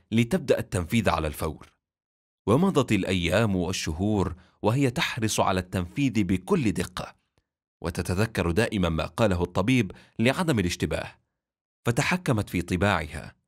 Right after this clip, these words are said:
وأعصابها وعاملتها كما لو كانت أمها.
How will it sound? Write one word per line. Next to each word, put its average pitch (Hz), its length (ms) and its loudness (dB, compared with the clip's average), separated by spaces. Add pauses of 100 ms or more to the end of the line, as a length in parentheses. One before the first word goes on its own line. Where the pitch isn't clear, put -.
(300)
وأعصابها 90 840 -2 (280)
وعاملتها 87 720 -2
كما 123 360 -2
لو 78 160 -2
كانت 151 420 -2
أمها. 78 440 -6